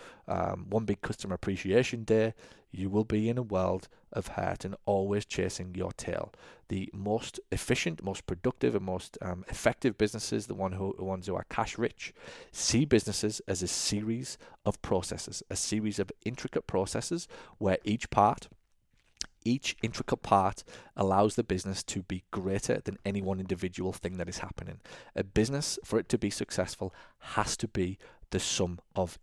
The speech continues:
its parts. It cannot be one single thing that you are doing to bring in patients, to keep patients, or to bring in staff, or to keep staff.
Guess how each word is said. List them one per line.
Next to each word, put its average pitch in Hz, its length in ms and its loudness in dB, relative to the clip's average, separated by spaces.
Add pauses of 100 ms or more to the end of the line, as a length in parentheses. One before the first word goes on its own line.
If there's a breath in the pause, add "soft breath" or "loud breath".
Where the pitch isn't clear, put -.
(120)
its - 280 -6 (120)
parts. - 640 -8
It - 160 -10
cannot - 340 -2
be 98 100 -4
one 101 400 2
single 107 360 2
thing 92 300 -2
that - 140 -4
you 92 300 -6
are 92 300 -2 (420 loud breath)
doing 110 260 4 (260 loud breath)
to 104 100 2
bring 101 220 0
in 98 100 0
patients, 98 560 -2
to 95 140 -4
keep - 260 -6
patients, - 580 -4 (400 loud breath)
or 95 280 4
to 101 120 -2
bring 98 220 0
in 95 100 -2
staff, 95 380 2
or 90 80 0
to - 140 -10
keep - 260 -10
staff. - 340 -8